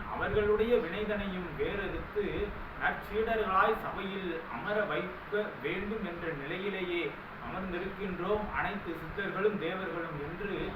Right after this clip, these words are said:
யாம் ஆணைமுகன் உரைக்கின்றோம். வந்த சீடர்கள் சபையை நாடி, தற்பொழுது வந்தவர்களுக்கே இந்நிலை என்றால், வரா நிலையில் இக்கலியுக மாயைக்குள் மாட்டிக்கொண்டு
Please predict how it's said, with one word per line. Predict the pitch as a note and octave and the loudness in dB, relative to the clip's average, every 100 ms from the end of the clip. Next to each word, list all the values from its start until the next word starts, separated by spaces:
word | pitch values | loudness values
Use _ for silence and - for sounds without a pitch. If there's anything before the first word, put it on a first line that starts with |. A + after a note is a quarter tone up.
| - - - | -6 -6 0
யாம் | B2+ B2 - - | 2 2 2 2
ஆணைமுகன் | F#3 D#3 D3+ C#3+ - D#3+ | 2 -2 -4 -4 -4 -2
உரைக்கின்றோம். | E3+ - D3+ C#3+ C3+ C3 A#2+ - - - - | -2 -4 -4 -2 -2 -2 -6 -8 -10 -10 0
வந்த | A#2 F3+ G#3+ A3+ | 0 0 0 0
சீடர்கள் | - G#3+ A3 G#3+ G3 A#3 A3+ - | 2 2 4 4 4 4 2 -2
சபையை | - - G#3 G#3+ G3+ | -2 2 6 6 6
நாடி, | - D#3 F#3+ G#3+ A#3 A3+ - - | 4 4 6 4 2 0 -4 -2
தற்பொழுது | C#3 D3 - F#3+ A3 A#3 | 0 0 -2 2 4 4
வந்தவர்களுக்கே | - F#3+ A3+ A3 G3+ G3+ - A3+ A3 | 2 0 2 2 2 0 2 2 2
இந்நிலை | E3+ F#3+ G3 G#3 E3+ | 2 -2 2 2 2
என்றால், | E3 F#3 F3+ D3 - - - - - - B2 | 0 4 6 6 4 2 -2 -6 -8 -6 2
வரா | C#3+ F3+ G#3 A3+ G3+ | 6 10 10 10 8
நிலையில் | F3 G3+ G#3 F#3+ D#3+ G#3 - - - | 4 4 4 2 4 2 2 -2 -4
இக்கலியுக | - - D3 G#3 A3 G3+ A3 G#3+ F3 F#3 G#3 - - B2 | -4 2 4 4 2 0 4 6 6 4 2 -4 -8 0
மாயைக்குள் | D3+ G#3+ A3 A3 - G3+ F3+ D3+ | 4 6 4 2 2 0 0 2
மாட்டிக்கொண்டு | D3 G3+ - G3+ - F#3 G#3 G#3+ G3 | 4 4 2 -4 -4 -4 4 6 6